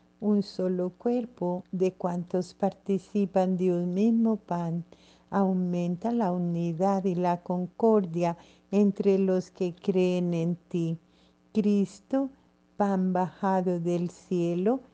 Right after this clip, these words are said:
danos la vida eterna. Cristo Jesús, médico enviado por el Padre, que por el pan de la Eucaristía nos das el remedio de la inmortalidad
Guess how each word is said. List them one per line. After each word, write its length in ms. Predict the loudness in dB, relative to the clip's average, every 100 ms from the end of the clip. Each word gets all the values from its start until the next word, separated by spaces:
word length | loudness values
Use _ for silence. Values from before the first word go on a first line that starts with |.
| _ -14
danos 560 | -2 0 0 0 0 0
la 240 | 0 0
vida 440 | 2 2 2 2 0
eterna. 840 | -2 2 4 4 2 -2 -2 -4 -10 _ _ _ _ _ _
Cristo 520 | -4 0 0 0 -4 -4
Jesús, 840 | -2 -4 -4 -10 -4 -4 -4 -8 _ _ _ -4
médico 880 | 0 2 4 2 0 -4 -4 -6 -6 _ _
enviado 680 | -2 2 2 2 2 2 -2
por 240 | -2 -2 -2
el 200 | -2 -4
Padre, 680 | _ -4 -2 0 0 -2
que 200 | -2 -4
por 260 | -2 -4 -2
el 220 | -2 -2 -6 -8
pan 340 | -4 -2 -2
de 120 | 0 -2
la 160 | -2
Eucaristía 1300 | -4 -6 -4 -2 -2 -4 -8 _ -8 -4 -2 0 -2 -6 _ _ _ _ _ _ _ _ _ _ 0
nos 420 | 2 2 0 -2
das 460 | -2 -2 -4 -6 -2
el 220 | -2 -2
remedio 720 | -4 -2 0 2 2 2 0
de 160 | 0 0
la 200 | 0 0
inmortalidad 1400 | 2 4 4 2 0 -2 -2 0 -2 -4 -2 -2 -2